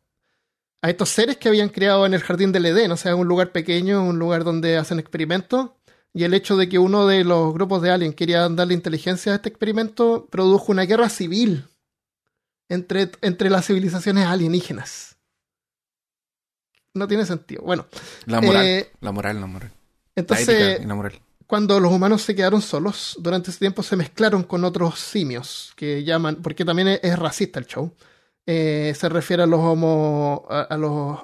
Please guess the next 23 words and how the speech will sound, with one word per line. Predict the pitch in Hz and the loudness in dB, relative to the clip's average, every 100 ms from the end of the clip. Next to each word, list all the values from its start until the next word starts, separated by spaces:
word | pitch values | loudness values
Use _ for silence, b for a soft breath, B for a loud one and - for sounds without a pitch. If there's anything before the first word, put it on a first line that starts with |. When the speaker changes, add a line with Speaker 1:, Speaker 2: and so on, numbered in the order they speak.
| - | -10
Speaker 1:
a | 147 | -6
los | 151 | -2
neandertales | 156 156 156 156 185 185 196 202 196 | -2 0 -2 -2 0 0 2 0 0
con | 180 | -2
los | 175 | 0
homo | 175 175 | 0 0
sapiens. | - 190 135 b b b | -2 -2 -4 b b b
Ahora, | - 180 - _ - | -2 -2 -4 _ -6
eh, | 175 170 160 151 147 - _ _ _ _ _ | -2 0 0 0 -4 -8 _ _ _ _ _
eso | 196 214 247 220 | -2 0 0 -2
fue, | - 214 208 208 202 190 190 185 185 190 | 0 4 4 4 2 2 2 0 0 -2
eso | - 175 226 220 202 - | -4 0 0 0 -4 -12
fue | - 214 208 | -4 2 2
el | 196 180 | 2 -2
pecado | 180 196 | 0 2
original | 190 - 180 180 220 349 - | 2 0 0 2 2 -2 -6
y | 165 | -2
los | 170 175 | 0 0
extraterrestres | 165 190 180 185 180 185 | 0 -4 -2 -2 -4 -2
lo | 180 | -2
castigaron. | 170 - - 160 131 143 _ _ | -2 -6 -4 -2 -4 -8 _ _
Los | 143 | -14
castigaron, | - 143 156 156 165 160 | -14 -10 -6 -4 -2 -4